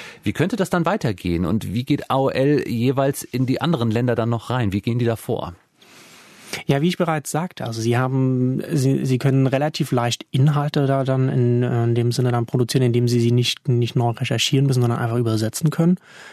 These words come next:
Speaker 2: Sie können natürlich dann zusätzlich dann auch in, in den neuen, äh, regionalen Märkten dann wiederum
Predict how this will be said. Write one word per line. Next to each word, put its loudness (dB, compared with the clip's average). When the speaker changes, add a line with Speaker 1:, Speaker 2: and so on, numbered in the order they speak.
Speaker 2:
Sie 2
können 2
natürlich 2
dann 0
zusätzlich 2
dann 0
auch -2
in, 2
in 2
den 4
neuen, 2
äh, -4
regionalen 2
Märkten 0
dann 2
wiederum 2